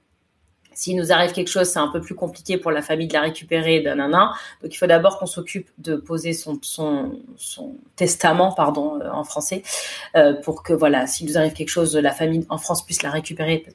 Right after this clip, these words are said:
pour que ce soit plus facile pour eux. Et puis après, on lancera le, maintenant qu'on a tous les deux nos passeports, on peut envoyer nos certificats pour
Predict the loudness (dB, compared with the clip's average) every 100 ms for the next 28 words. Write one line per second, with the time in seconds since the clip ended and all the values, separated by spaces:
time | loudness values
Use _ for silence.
0 | _ -10 -10 -2 -2 0 -2 -2 -4 -2
1 | 4 4 2 -12 -12 0 0 4 2 4
2 | 2 0 2 0 0 -2 0 2 2 2
3 | 2 0 0 -2 -2 -4 -6 -12 -16 -14
4 | 0 4 4 6 4 4 2 0 4 4
5 | 4 0 6 6 6 2 0 0 0 0
6 | 0 4 2 4 4 4 0 -6 _ -6
7 | -4 -4 -8 -2 2 2 0 -6 -6